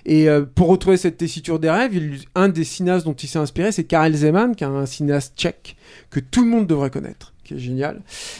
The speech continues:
et, euh, qui faisait, euh, des, des films dans les années cinquante, euh, soixante, et, euh,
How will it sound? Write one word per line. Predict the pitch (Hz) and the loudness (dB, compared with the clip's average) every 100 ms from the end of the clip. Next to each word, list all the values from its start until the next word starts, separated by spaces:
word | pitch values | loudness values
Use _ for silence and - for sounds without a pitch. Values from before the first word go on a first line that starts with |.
| - | -2
et, | 147 147 147 | 2 4 2
euh, | 135 139 | 0 -4
qui | 139 151 | -6 -10
faisait, | 139 165 160 | 0 4 4
euh, | 139 131 123 | 4 2 0
des, | 123 131 | -2 -6
des | 127 127 | -6 -10
films | 127 170 | -8 -8
dans | 160 | -6
les | 135 123 | -6 -6
années | 135 135 | -8 -8
cinquante, | 127 143 147 180 190 190 | -10 -8 -2 0 0 -4
euh, | 143 135 | -8 -8
soixante, | 131 143 131 226 240 - | -10 -10 -2 0 0 0
et, | 165 151 | 0 2
euh, | 147 143 | 2 2